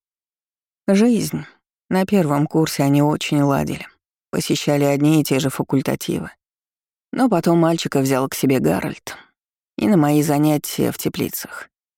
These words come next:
Анхель приходить перестал. Сира пожала плечами и погладила пальцем картинку «Мираж». По проекции пошла рябь от ее прикосновения. «Особая группа, да?»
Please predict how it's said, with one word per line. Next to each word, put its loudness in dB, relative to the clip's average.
Анхель 0
приходить -2
перестал. -4
Сира 0
пожала 0
плечами 2
и 2
погладила 0
пальцем -2
картинку -2
«Мираж». -2
По -4
проекции 0
пошла -2
рябь -4
от -4
ее 0
прикосновения. -4
«Особая 0
группа, -2
да?» -2